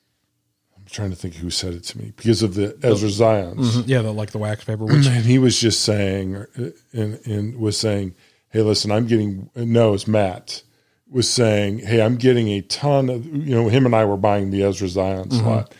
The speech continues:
Speaker 1: He says, "You know, I opened one up and I got a really low, low reading on an individual cigar." And I thought, you know, I get a ton of those in the wax paper ceilings and in the boxes. And I'd been
Speaker 2: Mm-hmm.
Speaker 1: sort of thinking about the boxes.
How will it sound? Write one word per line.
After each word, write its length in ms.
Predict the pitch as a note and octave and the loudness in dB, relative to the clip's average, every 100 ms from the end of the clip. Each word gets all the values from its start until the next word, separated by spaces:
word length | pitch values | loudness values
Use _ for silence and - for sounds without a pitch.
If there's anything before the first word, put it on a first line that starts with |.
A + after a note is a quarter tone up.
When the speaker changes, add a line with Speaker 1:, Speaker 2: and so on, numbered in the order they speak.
| - - - | -20 -20 -10
Speaker 1:
He 120 | A#2 | -4
says, 260 | A2 G#2 - | 0 -2 -2
"You 80 | A2+ | -2
know, 60 | |
I 100 | A#2 | 2
opened 340 | A2+ C3 C3 A2 | 2 4 2 0
one 120 | G#2 | 0
up 160 | C3 - | -2 -4
and 60 | |
I 120 | F2 D#2 | -14 -12
got 180 | G2 | -10
a 40 | E2+ | -10
really 460 | F2 G#2+ C#3+ C3 G2 | -4 2 4 4 0
low, 560 | G2 A2+ A#2 A#2 G#2 - | 2 2 2 -2 -10 -10
low 200 | A2+ A2 | 2 2
reading 380 | G#2 A2+ G#2+ G2+ | 4 2 2 0
on 160 | F#2+ | -2
an 120 | G2 | -2
individual 520 | G2+ G2 F#2+ F#2+ G2 F#2+ | -2 -2 -4 -4 -4 -4
cigar." 580 | - G2 G#2 A#2+ A2 _ _ _ _ _ _ | -4 -4 -4 -8 -12 _ _ _ _ _ _
And 260 | A2 G#2 F#2+ | -2 0 0
I 60 | |
thought, 280 | - - D#2 _ - | -6 -10 -14 _ -6
you 120 | A2+ | 0
know, 260 | C3 F3 - _ _ _ _ _ _ _ _ - | 2 0 -4 _ _ _ _ _ _ _ _ -2
I 80 | |
get 160 | C3 F3+ | 2 4
a 60 | B2 | 2
ton 300 | - A#2+ D#3+ | -2 0 0
of 100 | C3+ | 2
those 300 | G2 G2 F#2 - | 0 0 -6 -8
in 160 | B2 G#2 | 0 2
the 80 | G2+ | 0
wax 420 | F2+ G2 A2 - | -2 -2 -2 -4
paper 440 | - A#2+ A#2+ A2+ | -2 0 0 -4
ceilings 760 | F#2 - A2 A2 B2+ D3 D3+ - - - - | -4 -4 -2 0 0 -2 -6 -10 -18 -20 -8
and 140 | - A#2+ | 2 4
in 100 | A2 | 4
the 80 | F2+ | 0
boxes. 580 | G2+ C3+ D3 G#2+ F#2+ | 2 2 0 -6 -6
And 120 | A2 A#2+ | -2 0
I'd 160 | F#3 | 4
been 80 | F#3+ | 2
Speaker 2:
Mm-hmm. 80 | - | 4
Speaker 1:
sort 140 | D3+ | 2
of 120 | G#2+ | 2
thinking 460 | - - B2+ C3 C3 | -8 -4 0 2 0
about 200 | G2 F#2+ | 0 -4
the 60 | F#2+ | -8
boxes. 680 | F#2 F#2+ F2 - - - | -10 -10 -12 -14 -12 -14